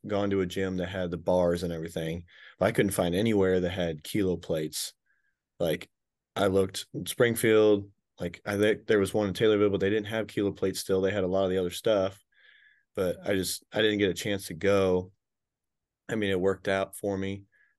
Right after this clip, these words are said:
Um, I guess my mindset probably is what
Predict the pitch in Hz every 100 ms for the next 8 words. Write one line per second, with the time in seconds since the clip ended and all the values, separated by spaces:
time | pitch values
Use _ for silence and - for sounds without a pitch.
0 | _ 90 87 82 87 87 _ 104 98 98
1 | - - 104 92 90 98 92 101 95 98
2 | 95 98 95 92 104 92 92 85